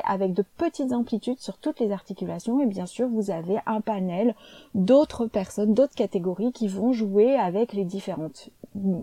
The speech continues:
amplitudes, petites et grandes. Donc cette amplitude-là ne sera pas modifiée par la pratique. Ensuite, on va parler de la souplesse. La souplesse, c'est la capacité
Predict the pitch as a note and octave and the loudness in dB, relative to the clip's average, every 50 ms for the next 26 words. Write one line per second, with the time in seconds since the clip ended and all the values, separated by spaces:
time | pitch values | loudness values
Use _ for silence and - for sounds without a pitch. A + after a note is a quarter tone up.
0 | - - G3+ F#3 - G3 E3+ - - A#3+ B3 - - - G#3 G3+ - A3 A#3+ - | -6 -6 -6 -6 -4 -6 -6 -2 -2 -2 -2 -2 -2 -4 -4 -4 -4 -8 -8 -8
1 | - - - _ _ - - F#3+ F#3 F#3 F#3 - - - - _ _ - - - | -10 -20 -20 _ _ -8 -8 -6 -6 -6 -8 -10 -12 -12 -16 _ _ -20 -20 -20
2 | - - - - _ - G3+ F#3+ - - A3 G#3 - - - D4+ E4 D#4 - - | -20 -20 -20 -12 _ -4 -4 -4 -2 0 -2 -2 0 0 0 0 0 -2 -4 -8
3 | B3 - - A#3+ G#3 G3+ G3+ F#3+ F3+ G3+ B3+ - _ _ _ _ _ _ - G#3+ | -8 -4 -2 -2 0 0 0 0 -2 -2 -6 -10 _ _ _ _ _ _ -2 0
4 | G3+ G#3 A3 G#3 - - A3+ G#3 G3+ F#3+ F#3+ - F3+ F3 F3 E3+ _ - G3 G3+ | 2 2 2 0 -2 -4 -4 -4 -6 -10 -10 -10 -10 -10 -12 -10 _ 2 4 8
5 | G#3+ A#3+ C#4 D4+ C4 A#3 - B3 A#3+ A#3 - - G#3+ G3+ A3 - _ _ _ - | 8 10 8 8 6 4 0 -2 -2 -4 -4 -2 -2 -2 -2 -4 _ _ _ -20
6 | - _ - A3+ G#3 G3+ G3 F#3+ F#3+ - - - - - - - - - _ _ | -20 _ -4 -4 -2 -2 -2 -2 -4 -6 -10 -16 -16 -16 -20 -20 -20 -20 _ _
7 | _ _ _ _ _ _ _ _ _ _ _ _ _ _ _ _ _ _ _ _ | _ _ _ _ _ _ _ _ _ _ _ _ _ _ _ _ _ _ _ _
8 | _ _ _ _ _ _ _ _ _ _ _ _ _ _ _ - A3 A3+ - - | _ _ _ _ _ _ _ _ _ _ _ _ _ _ _ -4 -4 -4 -2 -2
9 | - E4 G4 - - G#3+ G3 - _ _ _ _ _ - - G3 G#3 A3 A3+ - | -2 -2 -2 -2 -4 -6 -6 -8 _ _ _ _ _ -6 -2 2 2 2 2 2
10 | A#3+ A3+ A#3 B3 D4 C4 G#3+ G3+ G3 F#3+ F#3+ - - - G#3 - - G3+ D#3+ E3 | 0 -2 -2 0 0 2 2 2 2 0 -2 -4 -8 -8 -8 -8 -8 -8 -8 -8
11 | - - - _ _ _ _ _ _ _ - G3+ G#3 G3+ - B3 A#3+ A#3 C4+ D4 | -10 -14 -18 _ _ _ _ _ _ _ -4 -4 -4 -2 0 0 0 2 2 2
12 | E4 F4 - - - A3+ F#3+ F3+ F#3 - - - C#4 C4 - C4 B3+ - - - | 2 0 0 -2 0 0 0 0 -2 -4 -4 -4 -4 -2 -2 -6 -6 -6 -8 -12
13 | - - _ - B3 B3 C#4 D#4+ F4 | -14 -12 _ 0 2 2 2 0 -2